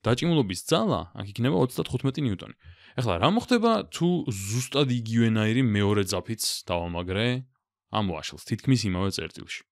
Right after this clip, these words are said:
რა მოხდება მაგ შემთხვევაში? მაგ შემთხვევაში ერთის მხრივ შეიძლება უკვე ზეპირად ისე ვთქვათ რაღაც, მაგრამ ცოტა საეჭვო არის. ამიტომ მოდი მართლა ფორმალურად მივდგეთ. დაემატება კიდევ ერთი ტე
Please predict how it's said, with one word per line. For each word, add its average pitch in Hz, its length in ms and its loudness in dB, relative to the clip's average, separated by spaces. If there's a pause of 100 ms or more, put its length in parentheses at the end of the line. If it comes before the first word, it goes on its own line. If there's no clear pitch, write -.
(1080)
რა - 80 0
მოხდება 107 320 0
მაგ 82 160 -6
შემთხვევაში? - 500 -12 (720)
მაგ 131 180 2
შემთხვევაში 202 440 2 (160)
ერთის 160 240 0
მხრივ 170 240 2
შეიძლება 117 400 4
უკვე 110 260 2 (180)
ზეპირად 101 480 0
ისე 98 280 -4
ვთქვათ 185 360 2
რაღაც, 95 240 2
მაგრამ 95 280 -2 (120)
ცოტა 147 200 -2
საეჭვო 139 480 2 (120)
არის. 85 160 -8 (120)
ამიტომ 117 320 -2
მოდი 143 240 4
მართლა 92 360 -2
ფორმალურად 107 600 0
მივდგეთ. 78 340 -10 (420)
დაემატება 214 440 4
კიდევ 196 320 6
ერთი 117 300 4 (220)
ტე - 140 0